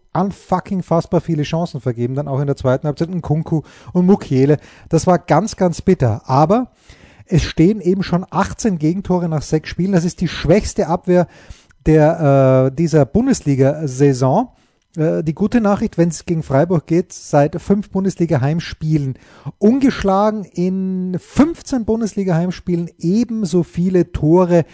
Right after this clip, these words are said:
erzielt, nämlich genau fünfzehn. Wahnsinn, wie ich das, äh, gerechnet hab. Das ist natürlich jetzt die große Frage, Markus. Gehen wir da, wir gehen einfach mal davon aus, dass Hertha ein Tor gegen Freiburg erzielt. Wird das d-, äh, zu einem Punkt oder vielleicht sogar zu drei Punkten reichen?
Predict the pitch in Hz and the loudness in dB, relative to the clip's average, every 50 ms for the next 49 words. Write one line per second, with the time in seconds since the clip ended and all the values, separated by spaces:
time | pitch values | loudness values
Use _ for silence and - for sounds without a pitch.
0 | - - - - - 110 - 156 143 135 - - - - - 170 202 254 269 262 | -20 -20 -20 -20 -18 -6 0 2 2 2 2 -2 -10 -4 0 2 2 2 2 0
1 | _ - 165 160 170 170 175 - - - 143 131 131 127 131 139 156 - _ - | _ -4 -2 -2 -2 -2 -2 -4 -4 -4 -4 -2 0 0 0 0 0 -4 _ -10
2 | 135 - - 185 185 175 - - - 127 147 196 226 196 160 135 123 117 123 139 | -10 -2 0 0 -2 -2 -4 -8 -6 -6 -4 -4 -6 -10 -6 -4 -2 -2 -2 -2
3 | 147 185 202 233 208 170 147 160 151 - 185 165 - - - 170 151 147 135 - | -4 -4 -6 -6 -8 -6 -4 -4 -2 -2 -4 -6 -6 -6 -6 -4 -4 -4 -4 -4
4 | 139 135 143 156 185 180 185 185 - - - - - - - - _ _ 147 - | -4 -2 -2 -2 -2 -2 -4 -4 -6 -8 -20 -20 -20 -20 -20 -20 _ _ 0 2
5 | 190 196 - 220 214 - 233 214 214 208 202 196 - 208 170 156 165 190 - 208 | 2 2 2 -2 -2 -2 0 0 2 2 2 2 0 -2 -4 0 0 0 0 0
6 | 175 - 147 135 131 127 123 117 117 117 - 131 - - - 175 220 247 240 226 | 0 2 2 2 2 0 -2 -2 -4 -2 -4 -6 -6 0 2 2 2 4 2 2
7 | 196 190 175 - - 165 165 147 - 190 233 247 240 202 170 170 151 185 175 170 | 2 2 0 0 0 0 0 2 2 0 0 0 -4 -4 -4 -2 -2 -2 -2 -2
8 | 170 156 170 - 160 147 143 165 165 - 170 - - 139 147 - - 156 - - | -2 -2 -2 -2 -2 -2 -2 -4 -2 -4 -6 -2 0 0 0 0 -2 -6 -6 -4
9 | 139 147 165 165 - - 143 139 143 135 135 139 127 123 - - 123 120 127 123 | -4 -2 -2 -4 -4 -2 0 0 0 0 -2 -6 -8 -8 -8 -4 -2 -2 -2 -2
10 | 139 - - 117 - - - 151 180 240 262 - - - - - - 143 113 139 | -4 -4 -4 -6 -6 -4 -2 -2 -2 -2 -2 -6 -16 -20 -20 -18 -14 -10 -6 -4
11 | 135 139 214 302 - - 214 208 185 - - - 165 - 170 143 135 135 160 160 | 2 4 4 4 4 2 -2 -2 -2 -2 -6 -16 -16 -14 -14 -14 -6 -6 -6 -4
12 | - 165 165 160 - - 214 226 185 165 170 170 175 170 151 - - 147 165 208 | -2 -4 -4 -4 -4 -4 -4 -2 -2 0 0 0 2 0 -2 0 2 2 2 2
13 | 277 - - 185 170 170 170 143 156 156 160 151 - 165 147 156 147 - - 151 | 0 -4 -6 -4 -2 0 0 0 2 0 0 0 -2 -2 0 0 0 0 -2 -4
14 | - 131 123 127 156 196 - - 185 185 180 - - - 143 117 117 113 127 170 | -4 0 0 0 0 0 0 0 -2 -2 -2 -4 -6 -6 -4 -2 0 0 0 0
15 | 165 - 254 269 - | -2 -2 -6 -8 -8